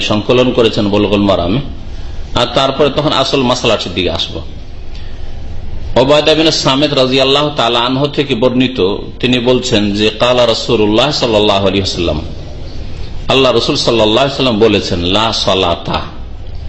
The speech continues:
কোনো নামাজ নেই, কোনো নামাজ হয় না।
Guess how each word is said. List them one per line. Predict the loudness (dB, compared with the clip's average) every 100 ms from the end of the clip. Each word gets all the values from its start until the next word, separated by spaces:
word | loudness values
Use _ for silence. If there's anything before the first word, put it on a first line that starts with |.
| -6 -6 -6 0
কোনো | 2 4
নামাজ | 4 2 2
নেই, | 2 0 -2 -6 -10 -10 -8 -8 -8 -8 -8 -6 -6 0
কোনো | 2 4
নামাজ | 2 2 2
হয় | 2 2
না। | 2